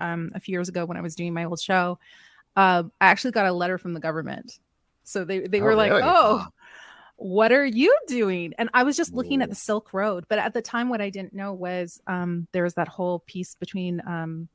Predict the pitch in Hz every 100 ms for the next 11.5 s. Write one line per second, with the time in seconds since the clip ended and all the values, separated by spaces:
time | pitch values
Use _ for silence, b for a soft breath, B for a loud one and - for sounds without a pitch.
0 | - _ _ _ _ 190 - 240 247 196
1 | 185 180 180 165 165 214 220 170 170 160
2 | 151 - 147 - 151 175 - 262 254 -
3 | 196 202 202 185 233 226 170 - - 165
4 | - 175 160 - 156 - 160 156 - 202
5 | 170 - B B B B B 214 202 196
6 | 220 202 185 190 190 233 190 185 185 -
7 | 175 - 175 170 170 - 170 170 185 175
8 | 165 151 - - 196 - - - _ _
9 | 208 254 349 185 - 170 165 170 180 165
10 | 175 - _ 190 185 180 180 - 185 180
11 | - 165 175 175 165